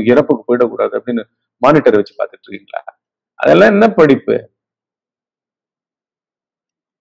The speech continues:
எல்லாத்துலயும் அகந்தை வேற,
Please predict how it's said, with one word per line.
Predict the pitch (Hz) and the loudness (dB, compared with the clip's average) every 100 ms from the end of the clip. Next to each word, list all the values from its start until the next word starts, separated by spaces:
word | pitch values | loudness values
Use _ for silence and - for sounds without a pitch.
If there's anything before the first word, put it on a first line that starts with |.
| _ _ _ _ _ _ _ _ _ _ _ - | _ _ _ _ _ _ _ _ _ _ _ 0
எல்லாத்துலயும் | 180 240 269 262 247 208 | 4 6 6 6 6 6
அகந்தை | 208 196 147 | 4 2 2
வேற, | 113 | 0